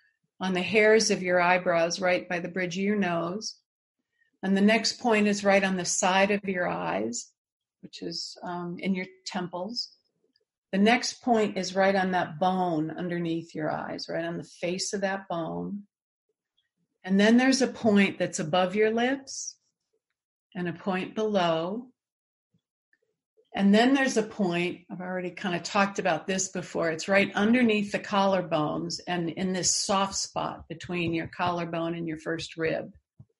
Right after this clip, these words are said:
This spot, by the way, helps get all the meridians to flow in the right direction, which is very cool. And then the next po-, spot is on the sides. I'm gonna tilt down here.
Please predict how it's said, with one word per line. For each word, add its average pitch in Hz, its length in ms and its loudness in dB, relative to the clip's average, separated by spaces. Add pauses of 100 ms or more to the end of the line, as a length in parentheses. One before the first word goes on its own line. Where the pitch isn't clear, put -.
(1120)
This 233 300 2
spot, - 420 -2
by 160 140 2
the 165 100 0
way, 160 220 -2
helps 165 360 -4
get 170 180 -2
all 185 320 2 (260)
the 180 80 0
meridians 170 680 0
to 170 120 -8
flow 170 280 -6
in 170 60 -4
the 160 60 -6
right 170 200 -6
direction, 185 560 -6
which - 200 -14
is - 120 -14
very - 260 -12
cool. - 200 -16 (500)
And 208 100 6
then 202 120 8
the 208 60 6
next 285 460 4
po-, - 180 0
spot 180 600 2
is 185 260 0
on 185 240 0
the 175 60 -2
sides. 170 760 4
I'm 180 100 -8
gonna 170 220 -6
tilt - 340 -4
down 180 240 0
here. 175 220 -4